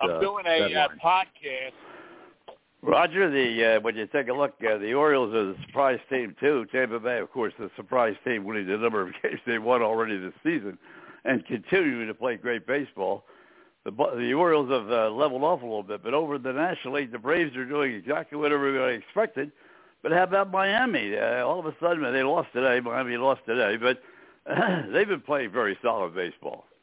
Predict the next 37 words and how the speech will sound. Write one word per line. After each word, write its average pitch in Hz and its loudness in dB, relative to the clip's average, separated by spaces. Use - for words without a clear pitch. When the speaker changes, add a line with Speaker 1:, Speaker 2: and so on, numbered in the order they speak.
Speaker 1:
Well, 220 4
they 190 0
have. 185 -2
I 151 0
gu-, 165 -6
guess 180 -4
I 180 -2
just 170 -12
came 165 -6
in. 160 -8
I'm 151 -4
gonna 160 -8
get 170 -4
in 151 -14
my 147 2
car 190 6
and 143 -12
be 151 -6
nice 165 -4
and 165 -10
dry, 185 4
uh, 127 -2
uh, 147 4
w-, 131 -6
waiting 170 2
for 165 -4
the 156 -2
outcome 175 2
and 151 -16
to 151 -10
get 160 -8
there. 147 -12
So, 156 4
uh, 151 6
but 170 2
they 185 4
are. 190 2